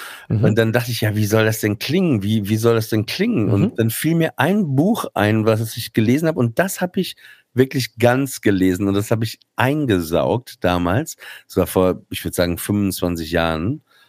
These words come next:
Speaker 2: Generation Golf von Florian
Speaker 1: Ach so, Florian Illies.
Speaker 2: Genau,
Speaker 1: Ja.
Speaker 2: ich weiß nicht, ob du es gelesen hast. Und das spielt ja auch in den
Speaker 1: Hab ich, ja.
Speaker 2: achtzigern und da gab's sehr viel Identifikation, also so, ne, sehr viele Sachen, die
Speaker 1: Mhm.
Speaker 2: man kannte, Playmobil, äh, Piratenschiff, dies, das,
Speaker 1: Genau,
Speaker 2: jenes. Ich hatte
Speaker 1: exakt.
Speaker 2: das zwar nicht, ich hatte den Zirkus, aber,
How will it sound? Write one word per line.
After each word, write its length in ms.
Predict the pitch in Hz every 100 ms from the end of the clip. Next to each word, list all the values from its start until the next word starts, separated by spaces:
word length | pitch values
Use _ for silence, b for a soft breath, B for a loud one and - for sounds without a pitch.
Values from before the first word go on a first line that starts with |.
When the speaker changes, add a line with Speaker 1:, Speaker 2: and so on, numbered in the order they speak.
| b b _ -
Speaker 2:
Generation 840 | 113 131 143 135 - 147 143 127
Golf 320 | 123 131 104 -
von 200 | 92 87
Florian 420 | - 113 107 104
Speaker 1:
Ach 40 |
so, 140 | 98 151
Florian 360 | - 127 120
Illies. 480 | 135 120 107 - -
Speaker 2:
Genau, 100 | 117
Speaker 1:
Ja. 260 | 127 113 98
Speaker 2:
ich 80 | -
weiß 100 | 131
nicht, 80 | 139
ob 40 | 117
du 40 |
es 80 | 107
gelesen 320 | 110 110 104
hast. 100 | 98
Und 60 | 104
das 120 | -
spielt 300 | - 131 127
ja 140 | 107
auch 60 | 98
in 40 |
den 140 | 107 113
Speaker 1:
Hab 120 | 135
ich, 160 | 110 110
ja. 160 | 110
Speaker 2:
achtzigern 100 | 110
und 240 | - 113 113
da 100 | 110
gab's 280 | 117 123
sehr 140 | 131 117
viel 420 | - 120 117 113 B B B B
Identifikation, 1300 | - 117 120 120 113 117 117 104 - 123 113 92 87
also 260 | 90 92 95
so, 320 | 87 87 67
ne, 200 | 95 117
sehr 160 | 113 107
viele 240 | 120 107
Sachen, 260 | 113 110 104
die 60 |
Speaker 1:
Mhm. 60 | 101
Speaker 2:
man 120 | 101
kannte, 320 | - 113 113
Playmobil, 800 | 104 113 107 104 107 104 98 98 95
äh, 80 | 90
Piratenschiff, 680 | 113 110 110 107 98 98
dies, 220 | - 107 -
das, 220 | 101 -
Speaker 1:
Genau, 100 | 113
Speaker 2:
jenes. 200 | 101 92
Ich 240 | 87 - -
hatte 120 | -
Speaker 1:
exakt. 240 | 117 107
Speaker 2:
das 100 | 95
zwar 120 | - 95
nicht, 120 | 95
ich 40 |
hatte 140 | 95 98
den 120 | 95
Zirkus, 400 | - 135 117 -
aber, 220 | 101 101